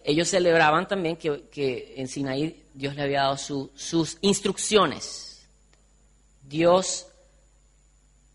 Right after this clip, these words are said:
adoptó a Israel y les dio sus instrucciones. Dios es el Padre de Israel.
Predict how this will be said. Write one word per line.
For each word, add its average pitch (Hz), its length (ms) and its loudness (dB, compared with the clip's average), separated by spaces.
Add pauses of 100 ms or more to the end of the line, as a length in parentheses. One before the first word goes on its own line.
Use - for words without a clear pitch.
(140)
adoptó 147 460 0
a 233 40 4
Israel 170 580 0 (360)
y 139 80 -12
les 131 100 0
dio 135 160 0
sus 165 320 -2
instrucciones. - 840 -14 (220)
Dios 131 220 -4
es 127 60 -2
el 117 80 -4
Padre 135 380 0
de 147 40 -10
Israel. 135 480 -8